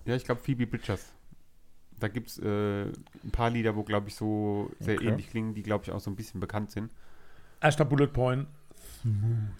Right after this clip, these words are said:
Speaker 1: Smooth.
Speaker 2: Ja.
Speaker 1: Mhm, stimmt.
Speaker 2: Gut.
Speaker 3: Zweiter Bullet Point hat eine Leichtigkeit.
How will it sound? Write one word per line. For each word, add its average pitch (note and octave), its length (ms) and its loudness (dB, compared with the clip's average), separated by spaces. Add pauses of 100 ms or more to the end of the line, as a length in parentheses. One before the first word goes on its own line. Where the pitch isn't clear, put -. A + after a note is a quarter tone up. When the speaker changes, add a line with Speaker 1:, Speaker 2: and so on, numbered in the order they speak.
(480)
Speaker 1:
Smooth. G2 460 -6
Speaker 2:
Ja. F3+ 340 0
Speaker 1:
Mhm, A#2+ 240 -6 (180)
stimmt. - 180 -6 (300)
Speaker 2:
Gut. C3+ 120 -2
Speaker 3:
Zweiter D#3+ 220 6
Bullet G#3+ 180 4
Point F3 300 2
hat - 200 2
eine G#2+ 180 2
Leichtigkeit. C#3+ 800 -4